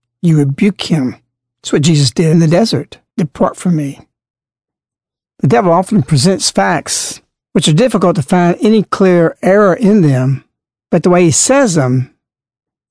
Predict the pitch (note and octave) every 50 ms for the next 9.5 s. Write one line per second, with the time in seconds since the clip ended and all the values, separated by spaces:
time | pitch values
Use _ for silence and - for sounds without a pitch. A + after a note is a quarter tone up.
0 | _ _ - F#3 F3+ F#3+ F3+ - - E3+ E3 F3 - B3 G3 F#3+ F3+ F3+ E3 -
1 | D#3+ E3 D#3+ D#3 - - F#3 E3+ D3+ - - D3+ C#3+ C3+ D3 D#3+ E3+ - G#3 D3
2 | - - - D#3 C3+ C3+ B2+ A#2+ - - _ _ _ _ _ _ _ _ _ _
3 | _ _ _ _ _ _ - F#3+ F3+ G3+ G3+ F#3+ F#3+ F3+ D3 - - F3+ G#3+ G3+
4 | F3+ D#3+ D3 - - B3 A#3+ B3 - - - G#3 G#3 E3+ D#3 D3+ - F#3+ - -
5 | A3+ G#3 D#3 A#2 - - - - _ _ _ _ _ _ _ _ _ _ _ _
6 | _ - - G#3 G3+ G3 F3+ F3 E3 E3 E3+ E3+ F#3 G#3 - _ - G#3 F3+ F3+
7 | F#3 F3+ D#3 F3 F3+ D#3+ D#3 D#3 D3 C#3 C#3 D3+ D#3+ F3+ E3+ E3 _ _ _ _
8 | _ _ _ _ _ _ _ _ _ _ _ _ _ - - F3 G3+ - - F3+
9 | E3 D#3+ D3 C3 C#3 C#3 C#3+ F3 B3